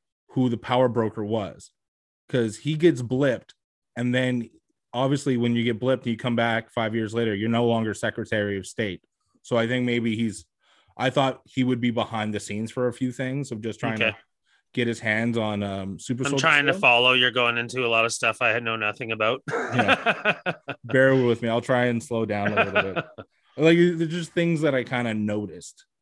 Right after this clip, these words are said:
Speaker 2: Right.
Speaker 1: And, and so he becomes Red Hulk and starts his own off-brand of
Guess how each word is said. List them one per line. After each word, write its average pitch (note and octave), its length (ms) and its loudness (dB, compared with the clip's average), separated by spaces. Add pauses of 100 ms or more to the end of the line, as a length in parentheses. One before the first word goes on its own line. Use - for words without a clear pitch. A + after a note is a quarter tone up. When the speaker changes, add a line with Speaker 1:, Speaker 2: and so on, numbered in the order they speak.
Speaker 2:
Right. A2+ 260 4
Speaker 1:
And, G#2+ 240 -8 (680)
and A#2 100 -18
so C3 140 2
he C#3+ 120 2
becomes C#3+ 380 2
Red C3 200 2
Hulk B2 280 0
and A#2+ 80 -8
starts A#2+ 300 -6
his A#2+ 140 -4
own A2+ 460 -2 (640)
off-brand A#2 920 -2
of G#2 400 -8